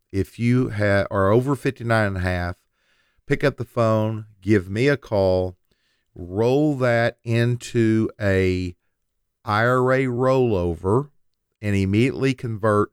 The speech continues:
twenty-five percent to a Roth. And then each year, I will automatically convert another twenty-five, another twenty-five, and another twenty-five.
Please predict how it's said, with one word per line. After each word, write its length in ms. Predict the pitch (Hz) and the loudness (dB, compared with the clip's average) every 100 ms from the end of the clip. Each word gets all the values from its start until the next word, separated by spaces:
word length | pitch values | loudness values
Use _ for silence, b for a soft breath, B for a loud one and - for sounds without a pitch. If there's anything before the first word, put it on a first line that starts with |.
| _ | _
twenty-five 720 | - 117 135 143 127 120 120 | -4 0 0 -2 0 0 0
percent 840 | - 123 - - 98 90 - _ _ _ _ _ _ _ | -4 -6 -4 -4 -2 -2 -6 _ _ _ _ _ _ _
to 220 | - 110 101 | -4 -2 0
a 140 | 95 | 0
Roth. 720 | 92 92 90 - - - - _ _ _ _ - | 2 2 0 -2 -10 -20 -20 _ _ _ _ -6
And 200 | 104 101 | -2 2
then 200 | 98 92 _ | 0 0 _
each 400 | 127 156 - - | 0 0 -2 -4
year, 360 | 127 107 98 95 | 0 2 2 0
I 200 | 101 98 | 0 0
will 180 | 95 82 - | 0 -2 -2
automatically 1080 | 110 123 117 113 104 98 95 - 101 95 92 | 0 2 0 0 0 0 -2 -6 -4 -4 -6
convert 680 | - 92 87 92 90 90 _ _ _ - | -10 -10 -2 0 2 0 _ _ _ -10
another 360 | 98 95 92 110 | -4 0 0 0
twenty-five, 680 | - 120 120 120 117 120 117 | -2 -4 -2 -2 0 0 -2
another 380 | 90 87 92 107 | -8 -4 -2 -4
twenty-five, 600 | - 113 113 - 104 104 | -6 -8 -8 -4 -4 -2
and 100 | 95 | -4
another 340 | 82 90 95 | -4 -2 -2
twenty-five. 380 | 95 101 95 92 | -4 -6 -4 -4